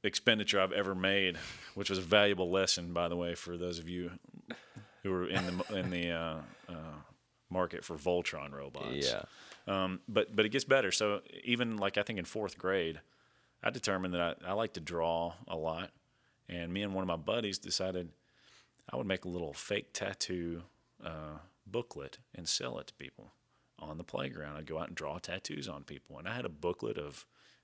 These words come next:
Speaker 1: various things that I had drawn, and they had varying, um, levels of complexity, and you paid for it. And so on the playground, I would go out there and charge a quarter for an anchor tattoo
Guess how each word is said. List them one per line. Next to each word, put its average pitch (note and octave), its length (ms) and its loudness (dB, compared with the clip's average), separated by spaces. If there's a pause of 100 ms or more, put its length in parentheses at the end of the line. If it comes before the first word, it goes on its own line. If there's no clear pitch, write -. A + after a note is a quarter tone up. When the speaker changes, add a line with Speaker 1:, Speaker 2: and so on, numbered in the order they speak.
(140)
Speaker 1:
various F#2+ 420 4
things F#2+ 280 0
that F2 100 0
I E2+ 100 4
had D#2+ 180 -4
drawn, D#2+ 420 -6
and D2+ 240 -10 (240)
they D#2+ 100 -10
had D#2 200 -10
varying, E2 440 -6 (580)
um, E2 380 -6 (100)
levels E2 380 -2
of D#2 100 -10
complexity, E2+ 760 -4
and F2+ 80 -6
you F2+ 80 -6
paid - 280 -4
for A#1 340 -10
it. - 80 -20 (640)
And F#2+ 100 -2
so G2+ 100 4
on F#2+ 100 2
the F2 100 -2 (200)
playground, F#2+ 560 0
I F#2+ 60 2
would A2 160 0
go E2+ 120 -2
out E2+ 160 0
there F2+ 100 -6
and F#2 60 -6
charge E2 240 -4
a C#2 60 -6
quarter G2+ 420 -2
for C#2+ 200 -6
an C#2 140 -12
anchor D#2+ 360 -10
tattoo - 480 -16